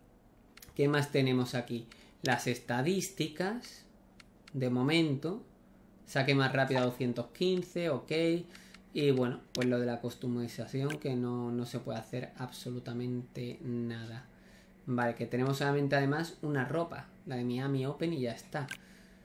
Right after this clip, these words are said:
Ok, vale, siguiente torneo. Vamos a verlo. Siguiente torneo. Oferta de patrocinador.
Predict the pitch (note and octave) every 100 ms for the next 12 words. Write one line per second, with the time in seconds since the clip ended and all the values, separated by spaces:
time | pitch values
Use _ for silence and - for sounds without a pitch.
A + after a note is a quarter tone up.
0 | - - - - - - - - - -
1 | - - - - - F3 F3+ F3+ - E3
2 | G3 F3+ - D#3 G3 A3 A#3 A3+ B3 G3
3 | A2+ - - - - - - - - -
4 | - - - - - C#3 D3 D3+ E3+ G3+
5 | C3 A#2 A2+ - - C#3 C#3+ D3 D3+ E3
6 | F3+ G3+ G#3+ A3+ F#3 - G3 C4 B3 A#3
7 | G3 F#3 D#3 D3 G3+ F3+ C3+